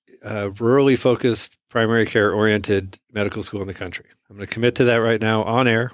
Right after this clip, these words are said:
with the viewers. <laughs> Uh, I don't see any reason why we can't. Uh, I think we have the best foundation for a medical school. We have established research programs, both in basic science and clinical science. We have a huge ten hospital health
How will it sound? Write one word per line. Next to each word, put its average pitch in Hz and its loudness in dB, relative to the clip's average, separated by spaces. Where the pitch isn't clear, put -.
with 110 -12
the 117 -2
viewers. 113 -2
<laughs> 120 -10
Uh, 110 2
I 120 2
don't 185 2
see - 2
any 160 4
reason 143 4
why 131 4
we 110 2
can't. 135 -2
Uh, 110 0
I 110 0
think 120 -2
we 113 0
have 110 0
the 107 -4
best 113 0
foundation 113 0
for 127 -4
a 113 2
medical 123 0
school. 127 -2
We 113 -2
have 98 -4
established 110 -2
research 117 0
programs, 123 2
both 101 -4
in 101 -12
basic 113 0
science 110 0
and 95 -6
clinical 127 -2
science. 113 0
We 107 0
have 95 0
a 95 -4
huge 120 0
ten 113 -2
hospital 107 -2
health 113 -2